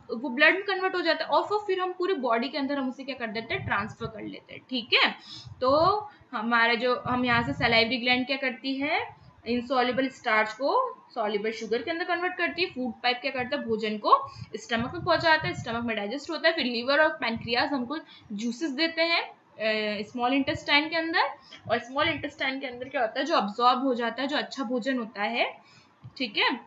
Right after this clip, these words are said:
और जो, जो हमारा waste material निकला है, उसका क्या होगा? The undigested food passes into the large intestine। जो भोजन जो पचा नहीं होता, वो क्या में चला जाता है? Large intestine। ये यहाँ पे देखो, यहाँ पे एक joint दिख रहा है ना, large intestine के अंदर पहुंच जाता है।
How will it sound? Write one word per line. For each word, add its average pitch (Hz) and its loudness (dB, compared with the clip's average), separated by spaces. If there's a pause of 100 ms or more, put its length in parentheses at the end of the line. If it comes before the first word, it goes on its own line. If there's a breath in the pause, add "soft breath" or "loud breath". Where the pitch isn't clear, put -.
और 262 2
जो, 330 0 (920)
जो 311 0
हमारा 349 6
waste 269 2
material 370 2
निकला 349 2
है, 330 4
उसका 294 -4
क्या 359 6
होगा? 359 6 (280 loud breath)
The 254 -2
undigested 269 2
food 320 -2
passes 220 2
into 214 -4
the 277 2
large 262 8
intestine। 208 -6
जो 247 0 (280 loud breath)
भोजन 240 6
जो 285 2
पचा 233 -2
नहीं 285 2
होता, - -4
वो 240 -4
क्या 240 2
में 247 0
चला 254 -2
जाता 247 0
है? 349 4
Large 226 4
intestine। 202 -6
ये 202 2
यहाँ 208 -2
पे 202 -8
देखो, 202 -4
यहाँ 202 -4
पे 208 -6
एक 220 -4
joint 220 -2
दिख 262 -6
रहा 240 0
है 277 0
ना, 320 2
large 220 4
intestine 214 -6
के 214 -8
अंदर 262 -4
पहुंच 202 -6
जाता 190 -6
है। 190 -4